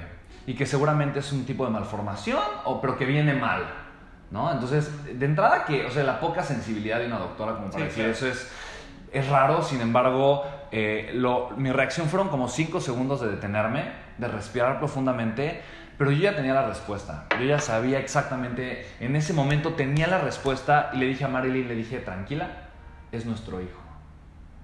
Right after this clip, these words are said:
Speaker 1: Es nuestro hijo. Y sea lo que tenga, es nuestro hijo. Y estamos para él. Estamos para él".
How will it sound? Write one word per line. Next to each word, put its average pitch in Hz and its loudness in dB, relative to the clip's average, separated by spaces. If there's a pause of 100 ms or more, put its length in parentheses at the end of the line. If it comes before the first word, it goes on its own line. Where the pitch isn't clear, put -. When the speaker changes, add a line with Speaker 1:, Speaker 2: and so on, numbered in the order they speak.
(220)
Speaker 1:
Es 139 -2
nuestro 107 -8
hijo. 101 -10 (760)
Y 139 0
sea 180 4
lo 202 2
que 135 -2
tenga, 165 0 (560)
es 107 -10
nuestro 101 -10
hijo. 78 -14 (1120)
Y 127 -2
estamos 139 2
para 95 -2
él. 87 -6 (960)
Estamos 175 -2
para 151 0
él". 160 -6